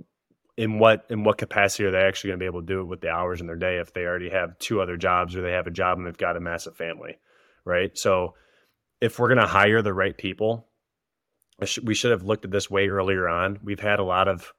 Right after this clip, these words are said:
hires within Black Flag that were amazing people,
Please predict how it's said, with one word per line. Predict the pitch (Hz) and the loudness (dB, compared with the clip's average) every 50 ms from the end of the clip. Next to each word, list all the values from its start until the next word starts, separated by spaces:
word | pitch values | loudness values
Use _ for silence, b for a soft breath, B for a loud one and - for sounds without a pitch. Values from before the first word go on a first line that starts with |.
| _ _ _ | _ _ _
hires | - - - 95 90 92 95 95 98 98 98 95 - - - _ | -14 -2 0 2 2 2 2 0 0 0 -2 -4 -8 -10 -12 _
within | 101 95 - 101 92 87 85 | -14 -10 -8 -8 -8 -8 -6
Black | 90 87 85 85 85 - | -6 -4 -4 -4 -6 -4
Flag | - 101 95 95 98 101 98 101 - _ _ _ _ _ _ _ _ _ _ _ - | -2 -2 0 2 0 0 -2 -6 -12 _ _ _ _ _ _ _ _ _ _ _ -2
that | 107 104 95 | -2 0 0
were | 95 101 98 95 - | 0 -2 -4 -4 -4
amazing | 104 104 101 101 98 101 101 101 98 101 98 92 85 | -6 -6 -4 -4 -4 -4 -4 -4 -4 -4 -4 -6 -6
people, | - 92 90 87 - 80 80 82 - | -8 -10 -12 -10 -8 -8 -8 -8 -10